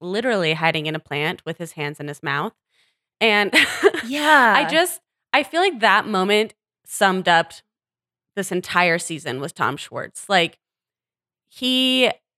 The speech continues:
Speaker 1: has no spine. He can't take accountability for anything. He, and so I just feel like his loyalty to Tom has dragged him to hell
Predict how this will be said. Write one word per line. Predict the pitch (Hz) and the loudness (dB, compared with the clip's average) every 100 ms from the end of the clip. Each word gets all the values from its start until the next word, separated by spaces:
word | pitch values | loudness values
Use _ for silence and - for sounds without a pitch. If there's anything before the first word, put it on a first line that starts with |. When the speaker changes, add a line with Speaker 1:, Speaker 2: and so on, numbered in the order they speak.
| _ - | _ -2
Speaker 1:
has | 214 214 | 0 0
no | 202 185 | 0 2
spine. | 247 - 175 143 139 185 220 _ _ _ _ _ _ | 0 0 0 0 -4 -8 -12 _ _ _ _ _ _
He | - 208 | -8 -8
can't | - 226 220 | -2 0 0
take | 233 226 | -4 -8
accountability | 240 220 214 196 185 170 | -6 -2 0 2 0 0
for | 175 - | -4 -6
anything. | - 135 147 131 131 214 285 _ _ _ _ _ | -4 -6 -6 -6 -6 -6 -12 _ _ _ _ _
He, | - 240 233 220 220 - _ _ _ _ _ _ _ _ _ _ _ _ _ _ - | -14 -6 -4 -2 -2 -4 _ _ _ _ _ _ _ _ _ _ _ _ _ _ -2
and | 262 | 0
so | 262 285 247 - - | 2 4 4 2 0
I | 254 | -2
just | 240 311 - | 0 -6 -6
feel | - 277 | -2 0
like | 262 214 196 - _ _ _ _ _ | 4 4 2 -2 _ _ _ _ _
his | - 254 202 | -4 -4 -4
loyalty | 196 208 247 269 302 | -2 0 0 -2 -10
to | - | -10
Tom | - 220 185 165 | -8 2 4 4
has | 175 196 180 | 0 -2 -2
dragged | - 175 175 202 214 | 0 2 4 2 -4
him | 247 | -12
to | 254 | -8
hell | 233 214 151 147 214 | 0 4 4 2 -4